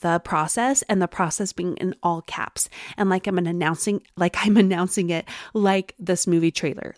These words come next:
the process, because this is really important. This is a foundational principle to everything and about progress. It applies to so many things, but in particular, we're going to apply it to habit formation right now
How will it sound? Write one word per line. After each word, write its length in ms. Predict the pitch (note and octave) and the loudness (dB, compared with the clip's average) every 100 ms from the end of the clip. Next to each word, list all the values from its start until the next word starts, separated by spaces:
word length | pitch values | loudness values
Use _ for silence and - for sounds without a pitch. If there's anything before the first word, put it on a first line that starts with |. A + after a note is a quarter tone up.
| - | -4
the 240 | D#3+ E3+ | 2 2
process, 760 | - - C#3 - - - - - | 2 -2 -2 0 -2 -4 -8 -4
because 320 | G3 F#3 F3+ | -4 -2 -2
this 480 | F#3 A#3 D4 - - - | 4 6 8 8 6 2
is 200 | G#3+ F#3+ | -4 -4
really 480 | A3 B3+ C#4+ C4 A3+ | -8 -2 -2 2 2
important. 460 | F#3+ - E3+ F3 | 2 0 -2 0
This 120 | F#3+ B3+ | -2 0
is 140 | A3+ | 0
a 60 | G#3+ | 0
foundational 640 | G3+ F3+ F3 G3 - B3+ | 0 -2 0 -2 0 -2
principle 500 | B3+ - F3+ - F#3+ G3 | -4 -2 -2 0 -2 -2
to 180 | - - A#3 | -2 -2 0
everything 480 | A#3+ B3+ A3 F#3 | 0 0 0 -2
and 100 | - | -2
about 280 | F#3 D#3+ D#3+ | -2 -2 -4
progress. 480 | - G3 G#3 A3 - - - - - | -2 -2 0 -2 -2 -8 -18 -16 -6
It 100 | G3+ | -2
applies 460 | G3 - G#3 G3 | -2 -4 -6 -6
to 140 | - F#3+ | -4 -2
so 340 | - - A3 | -2 0 -2
many 200 | C4 A#3+ | -2 -4
things, 520 | G3 D3 D3+ A#3 A#3 - - - - - | -4 -6 -4 -4 -4 -8 -20 -20 -10 0
but 80 | |
in 100 | A3+ | 0
particular, 600 | A3 A#3 - C#4 - C4+ B3 | 0 -6 -6 -6 -2 -2 0
we're 120 | G#3 | -2
going 280 | G#3 G3 G3+ | -2 -2 -4
to 100 | - | -6
apply 360 | F#3+ - F3 F3 | -10 -8 -6 -6
it 140 | - | -6
to 80 | F#3+ | -8
habit 460 | E3+ - F3+ - - | -8 -4 -4 -4 -8
formation 540 | F#3 E3+ E3 - D3+ | -4 -4 -4 -6 -6
right 240 | D#3 D3 - | -6 -8 -6
now 320 | D#3 D#3 | -4 -4